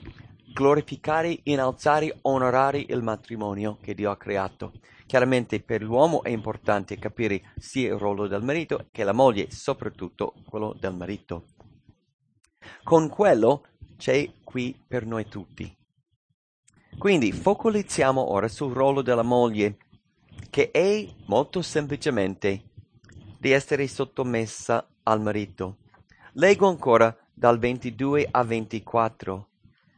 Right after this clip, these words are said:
che spiega in modo molto semplice e molto chiaro il ruolo della moglie. "Mogli, siate sottomesse ai vostri mariti come al Signore.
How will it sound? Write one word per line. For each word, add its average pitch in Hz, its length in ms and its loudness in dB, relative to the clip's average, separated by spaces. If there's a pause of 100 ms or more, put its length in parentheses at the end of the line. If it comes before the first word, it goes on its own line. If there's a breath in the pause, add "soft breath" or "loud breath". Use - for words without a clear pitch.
(240 soft breath)
che - 160 0
spiega 170 560 2
in 135 180 4
modo 185 580 2 (360)
molto 160 440 4
semplice 107 680 -2 (560)
e 104 140 -6
molto 147 360 -2
chiaro 101 440 2
il 120 120 -2
ruolo 113 320 2
della 101 200 0
moglie. 92 540 -6 (1080)
"Mogli, 180 640 4 (240)
siate 170 520 -4
sottomesse 147 800 -4
ai 123 120 2
vostri 127 380 -2
mariti 127 560 -6
come 165 460 -4
al 127 240 0
Signore. 98 600 -6